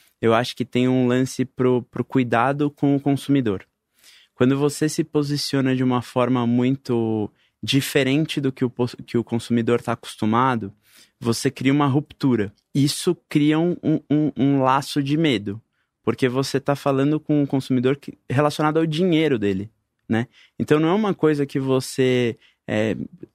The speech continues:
sei lá, vou, vou usar outras marcas como referência. Você tem ali, por exemplo, Nike e Adidas, né? São marcas que, que se,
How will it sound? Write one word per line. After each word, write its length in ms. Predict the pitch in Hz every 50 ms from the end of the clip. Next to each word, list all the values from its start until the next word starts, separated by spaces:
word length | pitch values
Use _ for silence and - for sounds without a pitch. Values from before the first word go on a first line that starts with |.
| - - - - - - - _
sei 180 | - - -
lá, 140 | 117 113 110
vou, 320 | 107 113 113 113 107 80 92
vou 200 | 110 110 92 -
usar 240 | - 117 110 123 123
outras 320 | 123 123 - 131 127 120 117
marcas 400 | 123 120 123 127 - 120 120 -
como 160 | - 120 117
referência. 580 | 110 120 - - 123 113 110 104 98 - - _ - - - - _ _
Você 440 | - 110 113 117 - - - 127 123
tem 260 | 120 - 139 139 135
ali, 240 | 131 127 127 131 135
por 140 | 131 - 131
exemplo, 360 | 123 123 120 117 - - 120
Nike 460 | 117 120 120 123 135 147 143 - -
e 40 | 147
Adidas, 580 | 127 120 113 117 113 104 95 90 - - - _
né? 200 | - 104 107 113 - _ _ _
São 200 | _ - 117 117
marcas 560 | 117 117 123 135 139 - 139 123 117 - - - _ _ _
que, 220 | - - 117 - - _ _
que 140 | - 120
se, 500 | 113 - - - 123 123 120 117 107 -